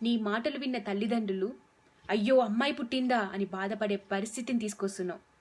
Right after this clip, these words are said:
అమ్మాయిలకి ఇంకా స్వేచ్ఛనిస్తారా? వయసులో ఉన్న అమ్మాయిల్ని స్కూల్స్కి పంపాలి అంటే కూడా ఆలోచిస్తారు.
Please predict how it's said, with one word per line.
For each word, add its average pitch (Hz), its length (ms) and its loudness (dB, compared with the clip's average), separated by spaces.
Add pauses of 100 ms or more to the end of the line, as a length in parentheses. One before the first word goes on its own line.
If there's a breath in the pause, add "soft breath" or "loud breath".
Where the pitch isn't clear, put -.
(880)
అమ్మాయిలకి 262 400 -2
ఇంకా 254 120 -2
స్వేచ్ఛనిస్తారా? 208 880 -2 (1200)
వయసులో 233 380 4
ఉన్న 277 160 0
అమ్మాయిల్ని 226 540 2
స్కూల్స్కి 254 360 -4
పంపాలి 202 400 0
అంటే 196 180 -2
కూడా 190 220 -4
ఆలోచిస్తారు. 185 680 -6